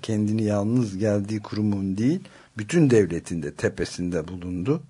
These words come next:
Böylece "Sallandıracaksın yüz tanesini, bak bir daha yapıyorlar mı?" ideolojisi iktidara gelmiş oldu diyor.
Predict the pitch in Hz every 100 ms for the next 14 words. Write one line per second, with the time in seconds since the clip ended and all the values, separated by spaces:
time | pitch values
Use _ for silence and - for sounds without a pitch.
0 | - - - - - _ 113 123 113 80
1 | 117 - 101 98 104 107 107 113 117 135
2 | 135 101 101 - 90 80 82 110 120 110
3 | 104 101 98 98 85 87 85 107 95 85
4 | 76 65 87 98 90 76 90 - 175 135
5 | 120 120 113 117 101 - - 85 - -
6 | - 107 110 113 98